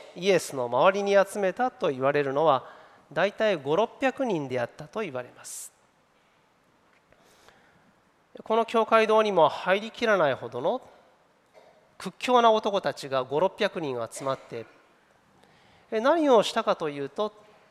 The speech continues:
たった一人の傷だらけの男をからかうためだけに、その兵士たちが集められたというので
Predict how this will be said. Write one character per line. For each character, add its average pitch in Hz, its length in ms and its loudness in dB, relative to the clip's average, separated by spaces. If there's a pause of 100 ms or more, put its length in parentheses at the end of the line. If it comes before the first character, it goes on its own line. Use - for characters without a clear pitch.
(400)
た 233 140 0
っ 233 60 -12 (400)
た 285 140 4
一 311 260 -6
人 254 120 -6
の 151 140 0
傷 156 320 -14
だ 196 120 4
ら 196 120 4
け 196 120 -4
の 180 140 2
男 202 380 -2
を 165 60 0
か - 200 -4
ら 226 100 -2
か 269 180 -2
う 220 80 -4
た 175 140 -4
め 131 120 -4
だ 143 160 -8
け 320 160 -8
に、 202 200 -8 (1900)
そ - 200 -4
の 156 100 0
兵 160 200 -4
士 - 80 -12
た 127 120 -8
ち - 140 -14
が 131 260 -2
集 - 120 -12
め 180 120 0
ら 165 80 0
れ 156 100 -4
た 233 160 -8
と 151 180 -10
い 113 120 -14
う 113 40 -16
の 110 40 -20
で - 60 -20